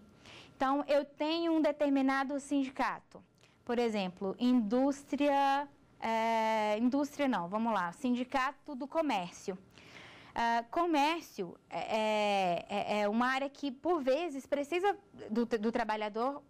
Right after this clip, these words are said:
fazer sobrejornada, trabalhar em sobrejornada, principalmente em época de final de ano,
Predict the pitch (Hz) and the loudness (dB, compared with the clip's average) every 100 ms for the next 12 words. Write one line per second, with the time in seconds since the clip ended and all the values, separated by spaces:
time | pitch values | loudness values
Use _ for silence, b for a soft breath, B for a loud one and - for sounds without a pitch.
0 | _ - 285 285 302 349 302 220 220 208 | _ -4 -2 0 -2 -2 -4 -4 -4 -4
1 | 175 160 185 - 226 240 247 311 339 247 | -6 -6 -8 -4 -2 -2 -2 -4 -6 -8
2 | 220 208 202 180 180 262 302 359 320 285 | -6 -6 -4 -4 -4 -6 -4 0 2 2
3 | 294 240 - - 233 226 233 262 240 226 | 2 -2 -6 -10 -4 -2 0 0 0 -2
4 | 208 208 | -2 -4